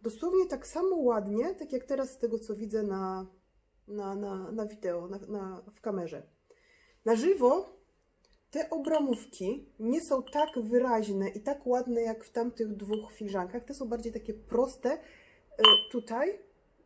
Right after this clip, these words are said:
proste są, tamte są bardziej takie rozchodzące się na boki. I, i mniejsze. Pojemność jest tych mniejsza zdecydowanie. I niestety uchwyt też jest mniejszy niż w tamtych i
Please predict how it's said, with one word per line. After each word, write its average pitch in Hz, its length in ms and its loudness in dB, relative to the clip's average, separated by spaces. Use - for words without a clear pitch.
proste 233 340 2
są, 285 220 -4
tamte 269 300 -4
są 240 100 -4
bardziej 226 340 -2
takie 214 240 -6
rozchodzące 208 540 -6
się 202 140 -10
na 190 120 -6
boki. 165 340 -12
I, 247 200 -4
i 254 40 4
mniejsze. 240 540 0
Pojemność 214 480 -2
jest 208 220 -10
tych 208 220 -8
mniejsza 208 360 -2
zdecydowanie. 196 560 -2
I 247 100 2
niestety 277 560 -4
uchwyt 226 440 -2
też 285 200 -6
jest 240 140 -4
mniejszy 254 460 0
niż 202 160 -4
w - 60 -18
tamtych 233 500 -2
i 254 160 0